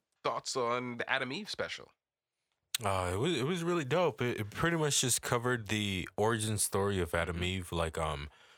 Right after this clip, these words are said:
Speaker 2: um, <clears throat> who her parents are.
Speaker 1: It gives the context for those scenes in Invincible season two where she was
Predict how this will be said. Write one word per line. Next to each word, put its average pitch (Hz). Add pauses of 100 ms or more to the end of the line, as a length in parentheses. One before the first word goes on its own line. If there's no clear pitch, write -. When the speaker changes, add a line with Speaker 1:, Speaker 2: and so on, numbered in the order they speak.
(360)
Speaker 2:
um, 156
<clears throat> -
who -
her 104
parents 117
are. 107 (320)
Speaker 1:
It 117
gives 117
the 110
context 107
for 113
those 101
scenes 98
in 90
Invincible 95
season 90
two 90
where 85
she -
was 87